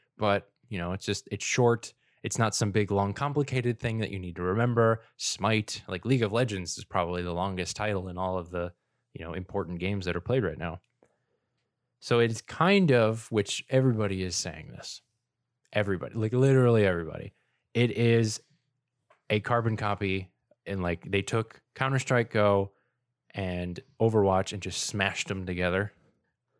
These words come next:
So it's a five for, five v five first-person shooter. There's search and destroy mode. That's basically what it is, which is, I think, the bread and butter of Counter-Strike go, which is search and destroy.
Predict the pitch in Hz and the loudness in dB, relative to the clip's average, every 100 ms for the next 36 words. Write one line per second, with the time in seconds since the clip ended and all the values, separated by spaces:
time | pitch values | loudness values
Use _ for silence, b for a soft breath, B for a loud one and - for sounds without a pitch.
0 | _ _ _ _ - 101 98 - 120 127 | _ _ _ _ -4 -2 -2 0 4 4
1 | 120 127 120 - - 139 139 139 135 127 | 2 0 0 -2 0 2 4 2 4 4
2 | 120 117 120 117 - 117 117 107 - 101 | 4 2 0 0 -2 -4 -2 -6 -2 0
3 | 98 98 98 b b b _ - 95 92 | 2 0 -2 b b b _ 0 0 0
4 | - - 147 - 135 117 - 107 98 92 | -2 2 2 2 0 -2 0 2 2 0
5 | - 101 117 123 143 135 - 117 107 98 | -4 -6 -6 -2 0 0 0 0 0 -2
6 | 85 - - - b b - 107 104 98 | -4 -8 -10 -16 b b -4 0 2 0
7 | 98 - _ _ 101 95 98 92 - - | -2 -8 _ _ -4 -2 -4 -4 -6 -20
8 | _ 101 95 107 110 107 107 104 101 - | _ -6 0 2 2 4 4 6 4 4
9 | 101 95 92 92 92 - - 101 95 - | 2 2 2 0 -4 -12 -6 -6 -4 -4
10 | 87 - 113 80 92 - - - 87 - | -4 2 2 2 -4 -12 -18 -12 -10 -10
11 | 90 - 87 - - 78 | -10 -10 -10 -10 -8 -6